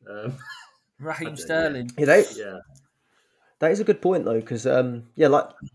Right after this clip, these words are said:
Speaker 3: obviously Kane knows he's starting, but I, I actually put down sort of, um, in some of my notes that in that Arsenal front line, for example, you've got Gabriel Jesus,
Speaker 2: Mm.
Speaker 3: who he's not a nailed starter for Brazil.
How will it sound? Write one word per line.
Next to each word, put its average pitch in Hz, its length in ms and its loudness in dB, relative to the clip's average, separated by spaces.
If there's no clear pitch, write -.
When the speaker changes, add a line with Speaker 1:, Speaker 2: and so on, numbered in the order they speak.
Speaker 3:
obviously 139 240 -4
Kane 123 460 2
knows 120 260 0
he's 113 140 -10
starting, 113 500 -2
but - 240 -6
I, 139 100 2
I 143 240 4
actually 147 180 -4
put - 200 0
down 117 340 0
sort - 280 -4
of, 123 60 -2
um, 113 480 0
in 127 120 -8
some 120 180 -2
of 113 80 -2
my 123 180 0
notes 104 320 -8
that 113 200 -4
in 165 120 -2
that 180 140 4
Arsenal 156 420 4
front - 280 -6
line, 101 200 -6
for 95 140 -8
example, 107 480 -4
you've 131 120 -4
got - 200 0
Gabriel 160 360 0
Jesus, 127 600 -2
Speaker 2:
Mm. 113 140 -10
Speaker 3:
who 117 80 0
he's 151 260 6
not 143 160 6
a 113 60 2
nailed 117 340 0
starter 127 460 4
for 101 80 -10
Brazil. 98 480 -6